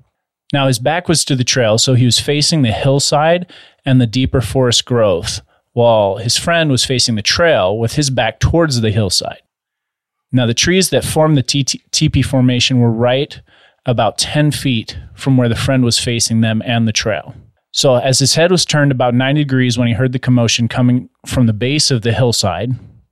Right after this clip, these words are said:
if you can picture this, he's facing the hillside and he's hearing this noise coming from the base of this hillside, but he can't see it because it's, like, the thick bushes and stuff like that.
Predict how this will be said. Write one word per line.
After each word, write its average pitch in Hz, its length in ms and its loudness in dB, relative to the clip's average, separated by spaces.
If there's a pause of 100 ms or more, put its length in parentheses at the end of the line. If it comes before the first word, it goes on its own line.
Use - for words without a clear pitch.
(200)
if 113 160 -4
you 120 60 0
can 113 220 -2
picture 120 360 -2
this, 101 440 -4
he's 156 340 -2
facing 156 320 0
the 139 80 4
hillside 139 580 2 (120)
and 131 160 2
he's 160 280 0
hearing 147 260 2
this 123 140 2
noise 123 260 2
coming 147 440 0
from 123 200 0
the 117 80 2
base 117 340 -2
of 107 100 -4
this 101 180 -4
hillside, 87 480 -6 (680)
but 135 100 -2
he 123 40 -4
can't 110 220 -6
see 104 480 -4 (440)
it 117 240 -6
because 113 280 -2
it's, 104 160 -6
like, 107 140 -4
the 220 60 -10
thick - 280 -10
bushes 123 460 -2
and 113 100 -4
stuff - 220 -4
like 110 140 -6
that. - 180 -8